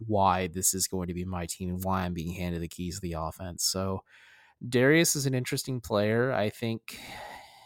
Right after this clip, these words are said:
his three-point shot is silky smooth. I still think he's a little gun shy from three, but we're starting to see him be a bit more selfish in the preseason, but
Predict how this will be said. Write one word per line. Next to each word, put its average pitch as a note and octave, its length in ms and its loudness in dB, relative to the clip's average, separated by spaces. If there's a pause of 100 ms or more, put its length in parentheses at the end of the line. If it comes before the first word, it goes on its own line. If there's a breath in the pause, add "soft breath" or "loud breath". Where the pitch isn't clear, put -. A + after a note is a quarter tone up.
(180 loud breath)
his B2+ 260 4
three-point A#2 500 0
shot A#2 260 4
is G#2+ 100 4
silky A2 360 2
smooth. G#2+ 360 2
I A#2 100 4
still G#2+ 180 0
think A2+ 160 -10
he's A2+ 140 -2
a - 20 2
little G#2 160 2
gun G2 260 -2
shy G2 200 2
from G#2+ 140 -6
three, G2 220 -2
but G2 60 2
we're G2 160 0
starting G2+ 280 0
to G2 60 -4
see G#2 140 -2
him G2 180 -2
be G2+ 140 0
a F#2 80 0
bit G2+ 160 0
more G#2+ 160 2
selfish G#2 500 2
in G2+ 60 -4
the F#2 80 -4
preseason, A#2+ 760 0
but F#2+ 300 2